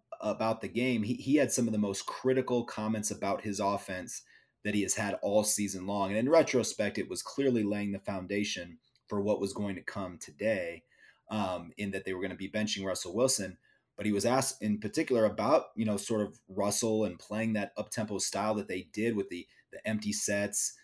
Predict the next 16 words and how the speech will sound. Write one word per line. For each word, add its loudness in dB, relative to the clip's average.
um, -4
you -2
know, -2
no 2
back 0
and -8
just -4
kind -2
of, -8
you -8
know, -6
slinging 2
it 0
around 0
the -4
field. 2